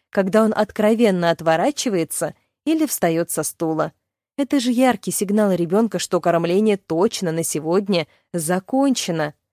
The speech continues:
Даже если вам кажется, что он недостаточно насытился, отстаньте. Безопасность и удовольствие от еды важнее.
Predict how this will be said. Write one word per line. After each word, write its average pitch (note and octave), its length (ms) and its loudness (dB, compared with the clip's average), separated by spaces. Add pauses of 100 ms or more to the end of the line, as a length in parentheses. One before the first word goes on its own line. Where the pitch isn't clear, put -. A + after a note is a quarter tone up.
(380)
Даже F#3 380 0
если E3+ 340 2
вам E3+ 220 2
кажется, F3 420 -2
что G3+ 220 -4
он G3 100 0
недостаточно F#3 840 -2
насытился, E3+ 800 -4 (280)
отстаньте. - 760 -8 (560)
Безопасность A#3 960 0
и G3 100 0
удовольствие D#3+ 720 0
от E3 100 -6
еды E3+ 420 -2
важнее. D#3+ 720 -4